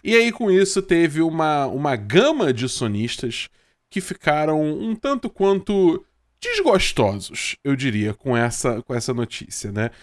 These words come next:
E aí, novamente, nos trouxe a eterna discussão sobre console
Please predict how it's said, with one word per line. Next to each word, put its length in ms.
E 80
aí, 180
novamente, 680
nos 200
trouxe 720
a 520
eterna 1000
discussão 840
sobre 800
console 880